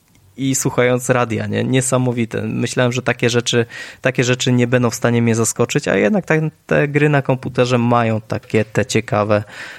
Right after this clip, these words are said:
rzeczy, których się na konsolach aż tak często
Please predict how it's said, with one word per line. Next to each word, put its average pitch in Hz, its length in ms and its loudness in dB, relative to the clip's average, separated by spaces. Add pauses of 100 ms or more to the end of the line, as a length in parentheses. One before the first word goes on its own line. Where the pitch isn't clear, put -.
(120)
rzeczy, 110 280 2
których 107 320 -2
się 107 220 0
na 104 160 0
konsolach 107 420 -2
aż 107 140 -2
tak - 340 -6 (140)
często 104 400 -2